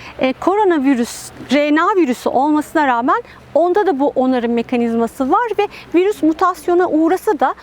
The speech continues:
bunu onaran bir mekanizma olduğu için bizi rahatsızlık vermeyecek. Yani, e, bundan korkmamıza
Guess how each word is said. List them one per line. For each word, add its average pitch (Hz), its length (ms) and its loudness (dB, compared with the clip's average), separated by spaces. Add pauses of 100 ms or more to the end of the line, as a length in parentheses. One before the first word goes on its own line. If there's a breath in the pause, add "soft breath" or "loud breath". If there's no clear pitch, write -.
(240 loud breath)
bunu 330 340 4
onaran 285 500 2
bir 285 60 0
mekanizma 269 600 0
olduğu 220 420 -2
için - 340 -4 (380 loud breath)
bizi 381 400 2 (160)
rahatsızlık 339 640 -2
vermeyecek. 269 640 0
Yani, 262 340 0 (320 loud breath)
e, 269 320 -2
bundan 330 540 2
korkmamıza 285 800 -2